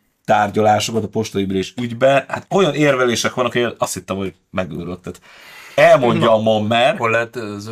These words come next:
Speaker 3: fönn van a
Speaker 1: YouTube-on fönn van.
Speaker 3: YouTube-on?
Speaker 1: Elmondja,
Speaker 2: Csak
Speaker 1: hogy
Speaker 2: gondolom, egy öt-hat órát rá kell szállni.
Speaker 1: Hát jó, én is csak bele-bele tekergettem.
Speaker 2: Aha.
Speaker 1: Lehet, hogy, ö, még nagyobb gyöngyszemek voltak benne, úgyhogy ha valamelyik nézőnk egy-, egyébként rászánná az időt és kijegyzetelni, azt köszönjük. De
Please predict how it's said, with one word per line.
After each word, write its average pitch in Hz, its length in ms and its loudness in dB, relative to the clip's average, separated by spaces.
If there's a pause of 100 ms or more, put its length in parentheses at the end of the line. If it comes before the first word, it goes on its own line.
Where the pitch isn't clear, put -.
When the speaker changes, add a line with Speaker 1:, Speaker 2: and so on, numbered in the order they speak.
Speaker 3:
fönn 107 200 -8
van 110 160 -6
a 113 120 -6
Speaker 1:
YouTube-on 120 360 0
fönn 107 140 -4
van. 104 100 -6
Speaker 3:
YouTube-on? 110 280 -12 (460)
Speaker 1:
Elmondja, 123 460 2
Speaker 2:
Csak 160 80 -2
Speaker 1:
hogy 139 100 4
Speaker 2:
gondolom, 151 320 0
egy 147 120 0
öt-hat 139 320 -2
órát 123 260 -2
rá 113 180 0
kell 104 160 -4
szállni. 117 340 -4
Speaker 1:
Hát 175 240 4 (140)
jó, 170 160 4
én 180 80 6
is 156 80 2
csak 151 140 0
bele-bele 131 440 6
tekergettem. 120 560 0
Speaker 2:
Aha. 139 240 2
Speaker 1:
Lehet, 127 280 4
hogy, 117 280 0
ö, 110 340 0
még 117 280 0
nagyobb 98 260 -2
gyöngyszemek 98 640 -2
voltak 107 340 0
benne, 110 200 0
úgyhogy 107 240 -6
ha 113 280 -4
valamelyik 107 480 -2 (100)
nézőnk 104 480 -2
egy-, 107 160 -6
egyébként 104 340 -6
rászánná 107 600 0
az 104 80 -4
időt 110 220 -6
és - 140 -6
kijegyzetelni, 117 760 0
azt 233 160 -4
köszönjük. 104 440 -8
De 107 140 -4